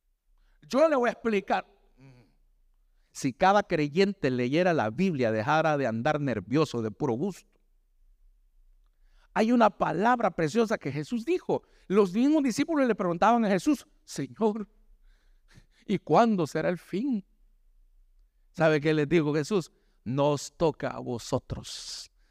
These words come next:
saber los tiempos y las sazones. Eso le toca solamente a mi Padre que está en el cielo saberlo. A ustedes les toca prepararse, estar listo". Dele ese aplauso al Señor.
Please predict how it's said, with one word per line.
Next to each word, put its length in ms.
saber 360
los 200
tiempos 500
y 40
las 180
sazones. 760
Eso 380
le 160
toca 320
solamente 540
a 60
mi 120
Padre 400
que 100
está 180
en 80
el 120
cielo 460
saberlo. 580
A 80
ustedes 360
les 160
toca 300
prepararse, 960
estar 420
listo". 600
Dele 180
ese 100
aplauso 320
al 80
Señor. 300